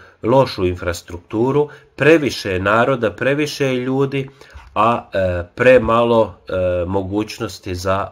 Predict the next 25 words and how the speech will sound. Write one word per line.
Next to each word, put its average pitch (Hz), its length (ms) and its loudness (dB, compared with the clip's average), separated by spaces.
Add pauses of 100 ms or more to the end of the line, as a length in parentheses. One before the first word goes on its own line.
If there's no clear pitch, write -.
putovanja. 85 680 -2 (560)
U 101 120 -6
zapadnim 139 560 4
zemljama 131 600 -2 (100)
se 117 540 0
rješava 120 720 2
na 107 400 -4
moderan 135 580 2
način, 135 500 -2 (360)
ali 107 340 2
opet 131 460 0
je 110 160 -6
toliko 127 640 2
gužve 110 760 -2
na, 95 440 -6
u 104 120 -2
gradovima, 135 920 2 (480)
da 101 560 2
pogotovo 104 440 2
ako 95 260 2
je 92 80 -6
to 110 100 -2
više 107 320 -4
milijunski 101 640 -2
grad, 113 400 0